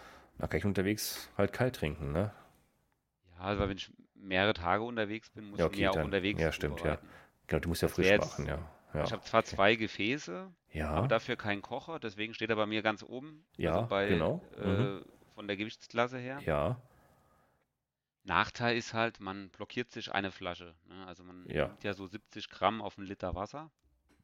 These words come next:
Speaker 1: Mhm.
Speaker 2: Ähm,
Speaker 1: Oh ja.
Speaker 2: mi-, mittel bis grob.
Speaker 1: Mhm.
Speaker 2: Malen.
Speaker 1: Ja.
Speaker 2: Muss das, äh, zwischen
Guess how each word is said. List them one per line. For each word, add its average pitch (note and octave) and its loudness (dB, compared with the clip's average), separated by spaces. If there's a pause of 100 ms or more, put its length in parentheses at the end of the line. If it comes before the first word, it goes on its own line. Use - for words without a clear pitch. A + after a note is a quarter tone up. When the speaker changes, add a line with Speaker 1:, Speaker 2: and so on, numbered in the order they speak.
(200)
Speaker 1:
Mhm. G2 2 (1080)
Speaker 2:
Ähm, G2 -2
Speaker 1:
Oh A2 0
ja. - -2 (100)
Speaker 2:
mi-, G2+ -4
mittel A2 -2
bis - -8
grob. - -10 (520)
Speaker 1:
Mhm. D#2+ 2
Speaker 2:
Malen. G2+ -2 (260)
Speaker 1:
Ja. E2+ 2 (1300)
Speaker 2:
Muss G2 -18
das, - -4
äh, F#2 -4 (100)
zwischen F#2 -20